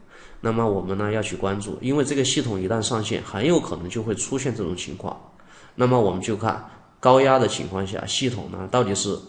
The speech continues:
比方说是内存泄露，还是说网络堵塞，还是说C P U百分之一百压根儿就没响应，还是说我们的线程资源耗，耗尽导致崩溃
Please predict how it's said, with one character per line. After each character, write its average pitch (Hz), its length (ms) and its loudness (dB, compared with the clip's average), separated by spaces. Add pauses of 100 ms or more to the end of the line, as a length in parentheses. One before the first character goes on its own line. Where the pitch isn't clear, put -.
比 92 80 -4
方 104 80 0
说 113 120 0
是 113 140 -2
内 131 160 2
存 104 160 -2
泄 117 180 0
露， 123 240 4 (300)
还 110 160 -2
是 117 160 2
说 113 380 4 (140)
网 98 200 2
络 120 140 4
堵 98 180 -2
塞， 117 300 2 (120)
还 101 100 0
是 113 140 -2
说 110 160 0
C 123 200 2
P 120 120 -2
U 120 60 2
百 104 140 2
分 95 100 -4
之 104 100 -4
一 107 60 -2
百 92 160 -2
压 110 140 4
根 110 100 -2
儿 101 40 -2
就 107 80 -2
没 101 140 2
响 - 280 -6
应， 98 240 -2 (220)
还 104 160 -4
是 110 140 0
说 107 220 2
我 87 120 0
们 95 100 -2
的 104 80 2
线 117 220 0
程 95 160 -4
资 104 120 -2
源 92 160 0
耗， 98 380 -2 (100)
耗 107 280 2
尽 110 260 -4 (260)
导 85 140 0
致 95 140 -4
崩 104 200 0
溃 101 200 -4